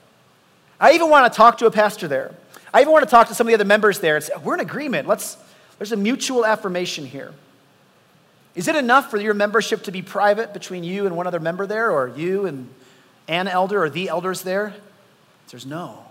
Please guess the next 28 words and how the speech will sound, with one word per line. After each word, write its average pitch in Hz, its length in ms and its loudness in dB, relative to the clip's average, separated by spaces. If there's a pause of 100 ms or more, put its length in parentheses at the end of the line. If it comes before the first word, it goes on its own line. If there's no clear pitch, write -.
(480)
Local 175 260 -4
church 190 220 -8
membership 175 460 -8
is 139 100 -10
a 143 60 -8
particular 202 540 -6
commitment 175 500 -6
to 151 100 -8
a 139 60 -6
local 185 400 2
church 190 320 -10
body 160 240 2
that 131 120 -4
is 127 120 -12 (300)
mutually 196 720 -4
affirmed 220 400 -4 (840)
and - 160 -20
publicly 165 480 -6
recognized. 170 760 -14 (1700)
Membership 285 380 0
is 254 100 -4
not 247 200 6
a 262 60 6
private 254 500 4
agreement 233 420 -2
between 226 300 -6
two 220 140 -8
Christians, 165 640 -8